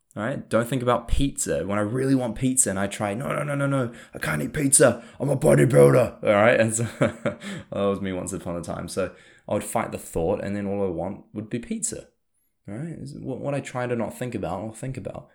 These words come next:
So it's not about pushing them away. It's about being more okay with them. And the more okay with them I can be, the more space I can create, right? So that's the idea.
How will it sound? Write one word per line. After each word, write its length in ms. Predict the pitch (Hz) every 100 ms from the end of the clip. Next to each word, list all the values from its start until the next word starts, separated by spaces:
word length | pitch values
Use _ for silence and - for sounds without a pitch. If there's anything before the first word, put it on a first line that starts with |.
| _
So 80 |
it's 100 | 120
not 160 | 165 180
about 240 | 160 - -
pushing 340 | - - 113
them 140 | 95
away. 540 | 87 85 120 107 82 - _ _ _ _
It's 120 | -
about 200 | 104 101
being 220 | 104 101
more 180 | 101 95
okay 260 | 87 - 90
with 180 | 85 -
them. 180 | 90 92
And 100 | -
the 60 | 98
more 240 | 101 113
okay 320 | 107 - 101
with 160 | 101 98
them 160 | 87 78
I 80 |
can 300 | 78 - 87
be, 340 | - 92 110 139 _ _ _ -
the 60 |
more 180 | 90 85
space 340 | 85 - 76 -
I 60 |
can 180 | - -
create, 440 | - - 69 - - _ _ _ _ _ _
right? 220 | - - - _ _ _ _ _ _ _
So 260 | - 101 - -
that's 480 | 90 90 87 - -
the 140 | -
idea. 280 | - -